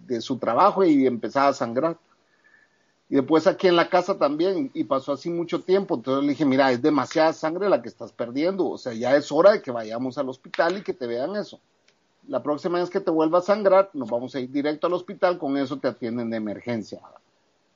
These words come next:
Y así fue. Entonces cuando llegamos, llegamos al hospital y le dije, "Oh, bájate", la dejé en la entrada de emergencia, "voy a ir a parquear yo". Entonces ella se bajó, eh,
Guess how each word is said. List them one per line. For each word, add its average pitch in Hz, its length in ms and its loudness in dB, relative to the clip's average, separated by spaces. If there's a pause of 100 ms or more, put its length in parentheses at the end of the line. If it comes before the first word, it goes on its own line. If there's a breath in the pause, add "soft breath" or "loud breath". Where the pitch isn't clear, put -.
(380)
Y 147 120 2
así 151 240 6
fue. 208 240 4
Entonces 160 460 -4
cuando 147 300 2
llegamos, 180 680 0 (640)
llegamos 135 400 -2
al 180 100 4
hospital 180 540 0
y 156 80 2
le 143 120 2
dije, 139 180 -2
"Oh, 156 180 -2 (180)
bájate", 160 640 0
la 151 140 4
dejé 131 260 0
en 160 80 2
la 175 60 0
entrada 170 400 2
de 185 60 6
emergencia, 185 640 -4 (160)
"voy 131 240 2
a 135 80 6
ir 135 160 4
a 127 100 0
parquear 156 480 -4
yo". 214 260 -6 (1000)
Entonces 185 640 -2
ella 185 220 8
se 202 140 0
bajó, 214 540 2
eh, 135 440 -2